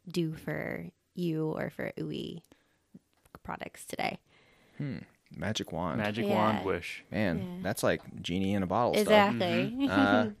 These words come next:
Speaker 1: <laughs>
Speaker 2: that is
Speaker 3: And you
Speaker 2: crazy.
Speaker 3: can't wish for more wishes.
Speaker 2: Oh, we can't wish for more wishes.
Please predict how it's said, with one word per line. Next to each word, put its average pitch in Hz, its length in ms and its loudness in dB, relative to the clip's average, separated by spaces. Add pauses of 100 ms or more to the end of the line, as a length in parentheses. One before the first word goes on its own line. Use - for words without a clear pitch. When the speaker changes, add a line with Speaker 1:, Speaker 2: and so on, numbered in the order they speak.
(240)
Speaker 1:
<laughs> - 380 -20
Speaker 2:
that 135 280 -8
is 123 180 0
Speaker 3:
And 107 60 4
you 107 80 0
Speaker 2:
crazy. 143 120 -2
Speaker 3:
can't 110 260 4
wish 107 220 4
for - 160 -6
more 98 240 2
wishes. - 480 -2 (240)
Speaker 2:
Oh, 92 100 0
we 92 60 0
can't 95 160 -2
wish 92 140 0
for - 60 -2
more - 140 4
wishes. 277 380 6